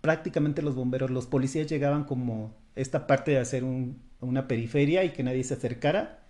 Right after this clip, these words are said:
Y los que entraban, o lo que hacían esto de protección civil, eran los mismos bomberos. No existía protección civil.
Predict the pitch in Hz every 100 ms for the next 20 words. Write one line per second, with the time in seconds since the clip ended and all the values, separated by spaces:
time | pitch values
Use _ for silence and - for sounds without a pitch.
0 | - - - _ _ 156 143 143 147 147
1 | 143 160 185 233 247 - 131 127 127 131
2 | 139 143 143 147 131 120 113 127 143 143
3 | 143 202 - - 123 120 120 123 127 123
4 | 110 101 101 - 139 131 - 131 117 123
5 | - - - 107 - 113